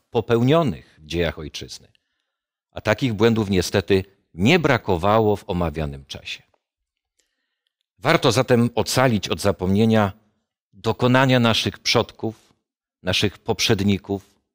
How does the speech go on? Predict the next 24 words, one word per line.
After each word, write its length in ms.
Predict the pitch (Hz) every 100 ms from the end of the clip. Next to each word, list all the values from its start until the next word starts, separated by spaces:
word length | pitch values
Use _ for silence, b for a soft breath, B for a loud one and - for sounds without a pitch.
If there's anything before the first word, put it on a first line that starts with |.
| _ _ _ _ _ _
ucząc 440 | 175 180 160 151 -
się 180 | 135
przy 180 | 113 131
tym 180 | - 113
czegoś 500 | - 107 104 98 - 95
nowego 720 | 85 107 127 135 131 123 120
z 100 | 90
ich 160 | 85
zwycięstw 760 | - 82 90 - 90 82 - _ _ _ _ -
i 80 |
porażek. 600 | 98 98 90 80 - _ _ _ _ _ _ _ _ _ _ _ _ _ _
Wszystkich 360 | - 165 - 143
Państwa 420 | 143 151 - 143
zainteresowanych 1000 | 104 123 117 113 110 117 110 131 131 110
bliżej 440 | 117 196 143 92
tym 180 | - 85
tematem 540 | 87 80 80 - 78 80 _ _ _ _ _ _
odsyłam 400 | 120 - 175 175
do 100 | 135
książki 460 | - - 170 - 147
pod 240 | 127 -
tytułem 460 | 104 139 131 123 117 _ _ _ _ _
Śladami 560 | - - 123 127 160 147
reformacji 880 | 135 120 110 113 123 - - 104